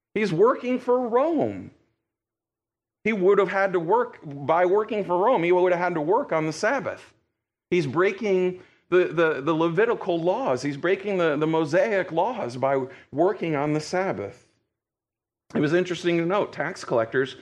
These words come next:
their word wasn't worth anything. They could not be witnesses in court. They were, their, their evidence was inadmissible because they could not be trusted. This is who Matthew Levi is. The question is,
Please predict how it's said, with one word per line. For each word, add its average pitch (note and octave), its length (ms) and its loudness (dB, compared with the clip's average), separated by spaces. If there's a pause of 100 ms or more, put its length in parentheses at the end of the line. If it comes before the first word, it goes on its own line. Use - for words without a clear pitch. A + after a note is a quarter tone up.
(380)
their D3 160 2
word D3 400 2
wasn't C#3+ 300 0
worth E3 240 0
anything. E3+ 600 -4 (220)
They E3 140 2
could G3 200 0
not D#3+ 380 -2
be C3 400 0 (260)
witnesses C3 720 -2
in C#3 180 -2
court. B2 360 -2 (1000)
They C#3 100 2
were, C#3 260 0
their, C3 300 2
their D#3 240 4
evidence C3+ 500 0
was A#2+ 160 0
inadmissible B2 760 0
because A2 280 -4
they A2+ 140 -2
could C#3 240 -4
not A2+ 340 -4 (260)
be A#2+ 200 -2
trusted. A2 640 -8 (460)
This A#3+ 160 0
is B3 120 -6
who A3+ 140 0
Matthew E3+ 560 -2
Levi A#2+ 600 0 (340)
is. A2 560 -4 (480)
The D#3 80 -6
question D3+ 640 -4
is, G2 500 -10